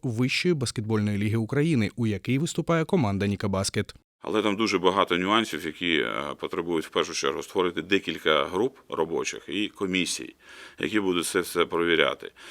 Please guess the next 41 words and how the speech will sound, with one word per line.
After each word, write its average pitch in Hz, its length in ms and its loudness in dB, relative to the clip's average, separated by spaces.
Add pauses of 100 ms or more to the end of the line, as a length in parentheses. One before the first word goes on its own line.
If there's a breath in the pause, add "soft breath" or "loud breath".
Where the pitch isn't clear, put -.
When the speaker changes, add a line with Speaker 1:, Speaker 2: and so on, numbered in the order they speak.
(140 loud breath)
Speaker 2:
І - 100 -2
це 110 200 4
не 101 80 4
буде 82 500 4
створена 78 460 0
група 85 320 -6
там 73 280 -6
з 80 80 -10
якихось 78 540 -8 (180 loud breath)
просто 82 280 0
тренерів 98 480 2
або, 73 460 0 (360)
е, 73 80 -16
там 76 220 -10
людей 80 300 -2
зі 90 100 -8
спорту. 71 300 -8
Це - 200 0
Д 82 120 -2
С - 120 -4
Н 113 100 -2
С 127 240 -2
і 90 40 -12
так 90 160 0
далі, 104 180 2
і 82 40 0
так 90 140 -4
далі, 107 160 2
хто 98 140 -2
відповідає 87 520 2
саме 62 220 -8
за 76 120 -12
це. - 220 -10 (400 loud breath)
Основна 127 400 4
перша 76 440 4 (100)
і 73 440 0 (340)
основна 95 340 0
вимога — 92 460 0
це 80 300 -2
наявність 95 840 2
укриття. - 500 -4